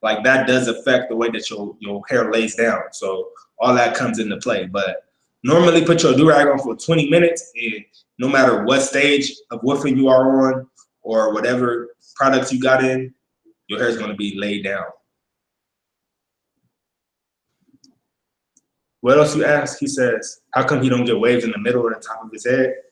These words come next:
So basically, bro, you gotta just put in that brush work. Just go right there. As y'all can see, my hair is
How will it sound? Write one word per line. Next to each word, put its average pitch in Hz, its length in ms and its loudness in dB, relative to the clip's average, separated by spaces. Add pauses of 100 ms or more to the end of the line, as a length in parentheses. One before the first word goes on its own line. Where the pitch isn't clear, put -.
(500)
So 123 200 0
basically, 160 460 6
bro, 156 460 4 (2250)
you 127 120 0
gotta 139 240 6 (100)
just 147 240 -2
put 175 120 2
in 165 100 4
that 117 180 4
brush - 260 2
work. 101 260 -6 (920)
Just 127 160 0
go 147 160 6
right 180 280 6
there. 202 260 4
As 147 120 0
y'all 202 140 6
can - 120 -2
see, 226 180 -10
my 127 180 -2
hair 180 140 0
is 120 140 -2